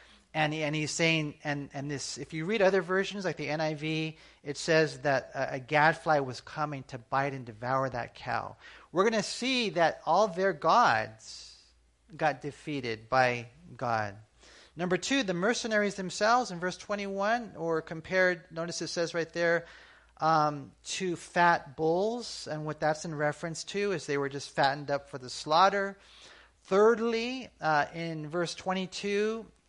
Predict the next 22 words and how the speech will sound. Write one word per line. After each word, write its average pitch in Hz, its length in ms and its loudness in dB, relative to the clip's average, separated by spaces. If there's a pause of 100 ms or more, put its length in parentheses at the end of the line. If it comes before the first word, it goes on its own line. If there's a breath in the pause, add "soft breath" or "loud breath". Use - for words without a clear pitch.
where, 156 180 -6
where, 160 320 -2
where 160 220 -2
we 165 140 0
see 185 260 -2
this 156 180 -4
serpent 180 880 -2
that 143 160 -2
can 165 140 -8
only 175 300 -4
hiss 143 840 -2 (100)
as 143 180 -10
the 143 80 -8
surroundings 160 720 0
are 151 80 -2
being 147 200 -8
chopped 135 340 -2
down. 160 240 0
Look 165 120 -8
what 175 100 0
it 151 60 -2
says. 175 260 0